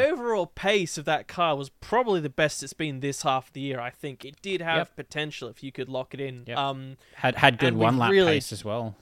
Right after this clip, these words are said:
Speaker 2: Like,
Speaker 1: Yes,
Speaker 2: yeah.
Speaker 1: yes. And that's where we just saw
Speaker 2: Mm.
Speaker 1: a catastrophic gap between the drivers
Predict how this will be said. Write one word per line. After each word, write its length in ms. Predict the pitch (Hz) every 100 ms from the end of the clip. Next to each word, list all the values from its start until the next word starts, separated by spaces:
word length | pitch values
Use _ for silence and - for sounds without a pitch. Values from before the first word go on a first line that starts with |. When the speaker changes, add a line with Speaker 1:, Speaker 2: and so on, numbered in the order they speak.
| -
Speaker 2:
Like, 220 | 98 95
Speaker 1:
Yes, 560 | 151 127 98 113 - 147
Speaker 2:
yeah. 260 | 151 160
Speaker 1:
yes. 200 | 123 - -
And 160 | 147 170
that's 280 | 165 -
where 60 | 147
we 80 | 135
just 360 | - 143 - -
saw 320 | 143 135 214 123
Speaker 2:
Mm. 320 | 113 110 110
Speaker 1:
a 60 | 143 - 170 147 127 - -
catastrophic 760 | 175 170 202 254 - 156 131 -
gap 280 | 151 131 -
between 320 | - 147 139
the 60 |
drivers 400 | 131 143 135 131